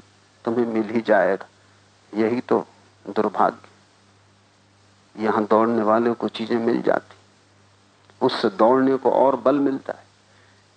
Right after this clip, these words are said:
फिर जो लोग मन को ही साधने जाते हैं आंख बंद करके, उनको भी शक्तियां मिलती हैं,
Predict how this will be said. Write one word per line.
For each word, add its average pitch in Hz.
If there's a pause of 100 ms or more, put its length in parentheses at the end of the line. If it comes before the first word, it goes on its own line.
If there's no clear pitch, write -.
(140)
फिर 240
जो 214
लोग 233
मन 196
को 254
ही 233
साधने 165
जाते 139
हैं 113
आंख 127
बंद 127
करके, 131
उनको 147
भी 135
शक्तियां 113
मिलती 104
हैं, 92